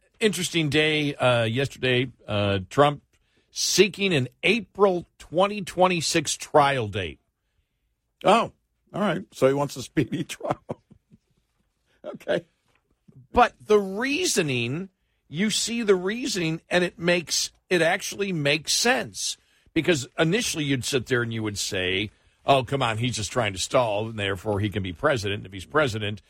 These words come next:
Speaker 1: then he can't, you know, they, they won't do the trial at that point."
Speaker 2: Mm-hmm.
Speaker 1: But actually the motion talks about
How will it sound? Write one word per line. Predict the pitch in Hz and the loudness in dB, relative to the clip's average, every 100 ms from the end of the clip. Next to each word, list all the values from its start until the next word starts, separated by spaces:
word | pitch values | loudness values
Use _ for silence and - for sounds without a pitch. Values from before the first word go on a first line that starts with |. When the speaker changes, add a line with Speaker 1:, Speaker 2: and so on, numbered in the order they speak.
| _ _ - | _ _ -2
Speaker 1:
then | 110 107 | 0 0
he | 104 110 101 | -2 -2 -4
can't, | - 110 90 - | -2 -2 -2 -6
you | 113 | -6
know, | 101 90 | -4 -4
they, | 95 101 | -2 -2
they | 90 104 | -2 -4
won't | 104 101 92 | -2 -4 -4
do | 107 | -6
the | 92 | -6
trial | - 110 92 | 0 0 0
at | 85 | -4
that | 95 90 | -8 -8
point." | - 156 107 113 | -4 -2 -2 -2
Speaker 2:
Mm-hmm. | 104 92 76 _ _ _ _ _ _ | -2 -2 -6 _ _ _ _ _ _
Speaker 1:
But | 135 120 - _ _ - | 2 2 -2 _ _ -4
actually | 127 - - 175 | -2 -2 -4 -4
the | 151 | -4
motion | 127 151 247 - 156 127 | -2 -2 -2 -6 -6 -4
talks | 127 110 104 - | 0 0 -2 -6
about | 104 104 95 104 | -2 0 0 -2